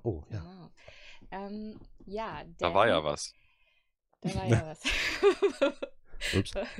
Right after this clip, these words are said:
Speaker 2: Warum Malte auch, äh, überhaupt da ist. Denn ich, ja, wir haben es den ganzen Monat gestreamt. Ihr habt's, äh, auf allen Kanälen gehört. Wir haben die Spendensumme erreicht. Also wir haben tatsächlich,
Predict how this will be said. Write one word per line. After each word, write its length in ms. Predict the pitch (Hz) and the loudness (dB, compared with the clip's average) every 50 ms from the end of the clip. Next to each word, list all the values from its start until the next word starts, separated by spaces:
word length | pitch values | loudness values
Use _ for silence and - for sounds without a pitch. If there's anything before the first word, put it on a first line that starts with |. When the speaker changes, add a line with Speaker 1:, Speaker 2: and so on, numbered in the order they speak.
| 226 - | -10 -4
Speaker 2:
Warum 400 | - 190 165 - 202 196 208 214 | -4 -4 -4 -4 -6 -6 -4 -4
Malte 480 | 196 185 180 202 233 - - 220 202 214 - - - - - - - 254 - - | -2 -2 -2 -2 -4 -6 -8 -10 -10 -12 -12 -14 -18 -18 -16 -14 -16 -16 -16 -10
auch, 300 | - 202 190 202 - - - | -8 -8 -8 -8 -10 -12 -14
äh, 280 | - 175 165 160 - | -10 -8 -8 -8 -8
überhaupt 640 | - 190 220 240 214 202 202 185 185 _ _ - 175 | -10 -10 -8 -8 -8 -8 -8 -12 -12 _ _ -20 -14
da 240 | - 180 180 - 175 | -10 -10 -8 -8 -10
ist. 380 | - - 156 220 254 _ - _ _ - | -12 -12 -14 -16 -18 _ -20 _ _ -12
Denn 340 | 175 175 202 220 220 233 - _ _ _ | -10 -8 -8 -8 -8 -10 -14 _ _ _
ich, 240 | - - - - - _ - - - - - - - - | -20 -20 -20 -20 -20 _ -20 -20 -20 -18 -18 -20 -16 -6
ja, 160 | - 190 185 - - - 202 196 | 0 2 2 2 2 -2 -6 -4
wir 160 | 202 220 214 | -4 -2 0
haben 220 | 226 214 277 302 285 | 2 2 2 2 0
es 100 | 262 - | -2 -4
den 120 | 254 226 | -4 -4
ganzen 300 | 214 226 247 247 - 240 | -2 -2 -4 -4 -4 -6
Monat 260 | 220 226 226 226 220 220 | -6 -4 -4 -4 -4 -6
gestreamt. 560 | 226 - - - - - 214 214 214 226 214 185 | -6 -8 -8 -12 -8 -6 -6 -4 -4 -4 -6 -6
Ihr 100 | 185 196 | -6 -6
habt's, 320 | 190 - - - - - | -8 -10 -10 -12 -10 -8
äh, 140 | - 180 180 - | -6 -6 -4 -4
auf 200 | - 180 - - | -6 -4 2 4
allen 240 | - 175 185 202 | 6 6 6 4
Kanälen 520 | - - 202 196 202 208 214 220 220 220 214 | 4 4 4 4 6 6 6 6 6 4 4
gehört. 540 | 208 202 196 185 185 190 190 196 196 - - | 4 2 2 2 2 4 4 2 2 0 0
Wir 140 | 175 170 170 | -2 0 0
haben 320 | 170 175 190 202 196 190 | 0 0 0 2 0 0
die 220 | 180 175 175 180 - - - - - - - - - | 0 0 -2 -2 -4 -8 -14 -16 -16 -16 -16 -10 -6
Spendensumme 1160 | - - - - 190 202 240 254 254 247 233 226 226 214 202 190 196 196 196 196 196 196 - - | -4 -2 4 6 6 8 10 8 8 8 6 4 4 4 4 2 2 2 2 2 0 0 0 -2
erreicht. 680 | - 170 175 165 160 160 147 147 143 151 - - - - | -2 -2 0 0 0 0 -2 -2 -4 -6 -8 -10 -8 -6
Also 420 | - - 175 175 175 175 175 165 | -4 -4 -2 -4 -4 -4 -6 -6
wir 140 | 175 175 175 | -6 -4 -4
haben 200 | 175 175 180 180 | -4 -4 -6 -6
tatsächlich, 800 | 175 - 175 - - - 170 175 - - - 175 175 - - - | -6 -8 -10 -8 -6 -8 -8 -8 -8 -8 -8 -8 -8 -8 -12 -16